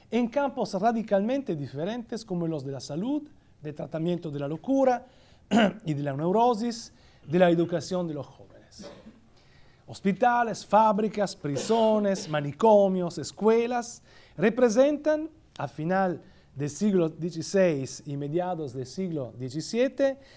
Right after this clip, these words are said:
aplicaciones diferentes de un dispositivo estratégico que se alimenta de los elementos que conecta y que define su referencia inmediata también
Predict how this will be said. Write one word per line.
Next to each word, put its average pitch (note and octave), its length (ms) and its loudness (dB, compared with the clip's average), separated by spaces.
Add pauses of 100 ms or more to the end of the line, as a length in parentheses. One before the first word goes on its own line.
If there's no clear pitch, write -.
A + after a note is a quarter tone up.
(180)
aplicaciones G#3 840 2
diferentes G3+ 580 2
de D#3+ 80 4
un D3+ 160 2
dispositivo F#3+ 920 4
estratégico A3+ 800 -4
que F#3 140 -6
se F#3 160 -2
alimenta G#3+ 480 -2
de E3+ 140 -4
los E3 100 -4
elementos E3 640 -4 (280)
que C#3 120 -6
conecta B3 680 0 (340)
y F#3+ 120 2
que G#3+ 180 0
define A3+ 480 2
su E3 160 -2
referencia F3+ 560 0
inmediata F#3 640 -2
también G3 520 -2